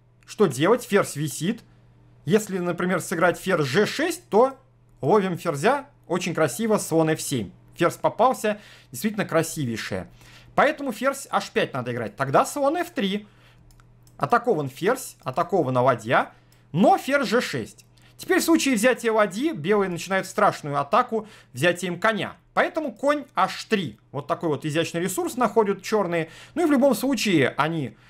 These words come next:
как мы видим, сейчас съедают качество. И получается позиция очень сложная для оценки.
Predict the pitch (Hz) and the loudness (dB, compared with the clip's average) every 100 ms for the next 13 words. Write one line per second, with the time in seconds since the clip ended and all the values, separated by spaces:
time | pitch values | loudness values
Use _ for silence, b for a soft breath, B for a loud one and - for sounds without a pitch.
0 | b - 151 175 165 131 117 160 160 127 | b -10 -2 0 0 -2 -4 -2 0 0
1 | - 156 175 175 175 254 277 233 - 151 | -2 0 2 2 2 0 0 -4 -2 0
2 | 110 - 151 180 180 165 208 202 185 - | 0 0 -8 -4 -2 -2 2 2 2 -4
3 | 139 147 143 196 - 170 151 - B B | -2 0 0 -2 0 2 2 -2 B B
4 | B B _ _ _ 196 208 185 175 214 | B B _ _ _ 2 2 0 2 4
5 | 180 139 127 127 151 147 208 262 294 254 | 4 2 -2 2 2 2 -2 -2 -2 -4
6 | 262 | -4